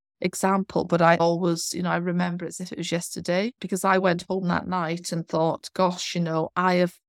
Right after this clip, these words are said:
proactively suggested or agreed as a leader in an organisation that we can't treat this patient because they're not entitled to N H S care." And that goes against the fundamental principles of being a nurse and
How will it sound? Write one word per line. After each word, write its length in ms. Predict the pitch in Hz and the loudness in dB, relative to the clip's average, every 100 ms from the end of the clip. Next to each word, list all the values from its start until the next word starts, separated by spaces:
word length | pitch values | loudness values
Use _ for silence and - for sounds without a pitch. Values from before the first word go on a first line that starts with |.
| - | -4
proactively 920 | 196 185 175 - 151 - - 147 170 | 0 2 0 -4 -10 -10 -10 -6 -6
suggested 760 | - 160 156 - - - 185 - - - | -4 -2 -2 -4 -8 -6 -6 -6 -12 0
or 180 | - 180 | 2 2
agreed 540 | 175 170 165 160 196 - | 0 -2 -2 0 -2 0
as 160 | 180 180 | 0 2
a 60 | |
leader 340 | 175 175 170 160 | 2 2 0 -4
in 60 | |
an 100 | 160 | -6
organisation 760 | 160 156 160 160 165 170 - 175 | -6 -6 -6 -4 -2 -2 -4 -6
that 80 | - | -6
we 80 | |
can't 280 | - 175 - | -6 -6 -6
treat 180 | - - | -6 -10
this 140 | 156 | -10
patient 480 | - 156 151 - 175 | -4 -4 -4 -8 -8
because 260 | - - 160 | -10 -10 -4
they're 100 | 160 | -2
not 140 | - | -2
entitled 420 | - - 147 156 - | -4 -4 -4 -4 -6
to 100 | 143 | -4
N 100 | - | -4
H 160 | - | -6
S 160 | - - | -8 -8
care." 380 | - 139 160 - _ _ _ _ _ _ - | -6 -4 -6 -10 _ _ _ _ _ _ 0
And 160 | 196 202 | 4 4
that 200 | 196 - - | 2 -2 0
goes 320 | 208 190 185 | 4 4 2
against 1080 | 185 - 214 - 190 254 - - - - - _ - | -2 -2 -2 -2 -4 -4 -4 -8 -6 -8 -10 _ -8
the 60 | |
fundamental 880 | - 202 175 180 180 175 - 160 156 | 0 2 2 2 2 0 -2 -6 -4
principles 640 | - 165 - - 170 175 | -2 -2 -2 -2 0 0
of 100 | 151 | 2
being 220 | 156 151 | 2 2
a 80 | 156 | 2
nurse 500 | 160 185 269 - - _ _ _ _ _ | 2 2 2 -2 -6 _ _ _ _ _
and 480 | 165 160 160 156 160 | 4 4 2 -2 -4